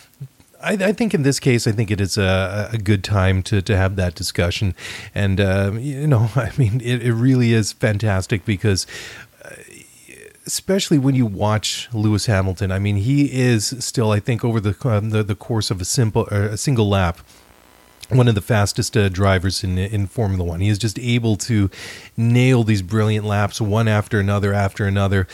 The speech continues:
whenever he needs to, uh, speed it up for a pit stop to achieve the undercut or the overcut, or just in, uh,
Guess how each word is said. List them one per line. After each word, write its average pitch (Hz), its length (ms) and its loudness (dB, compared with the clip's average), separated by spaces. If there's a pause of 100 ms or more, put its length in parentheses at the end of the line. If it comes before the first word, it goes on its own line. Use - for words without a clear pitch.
(300)
whenever 104 280 -2
he 101 80 2
needs 104 320 0
to, 98 320 2
uh, 92 320 2
speed 107 340 -4
it 101 80 0
up 101 160 -2
for 98 100 -2
a 85 60 -4
pit 127 260 -2
stop 107 400 0
to 95 500 0
achieve 101 300 -6
the 98 100 -2
undercut 107 420 -2
or 87 80 -4
the 90 140 -4
overcut, 120 680 2
or 95 200 -2
just 98 260 -6
in, 92 180 -2
uh, 90 540 -2